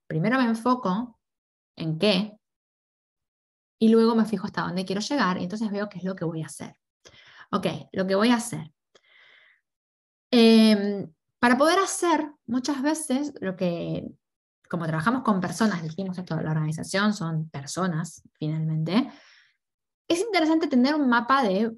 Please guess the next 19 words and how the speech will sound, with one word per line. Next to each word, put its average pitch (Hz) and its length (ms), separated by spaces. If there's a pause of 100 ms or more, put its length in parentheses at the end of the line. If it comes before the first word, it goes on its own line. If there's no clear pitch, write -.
gente, 180 500 (120)
de 208 140
públicos, 175 840
pero 233 160
no 403 120
necesariamente 320 520
públicos 262 400
entendiéndolos 208 480
como 190 260
tal, 202 220
como 190 160
en 170 60
la 170 100
planificación, 160 800
sino 226 260
como 339 140
una 349 80
especie 302 380
de, 165 500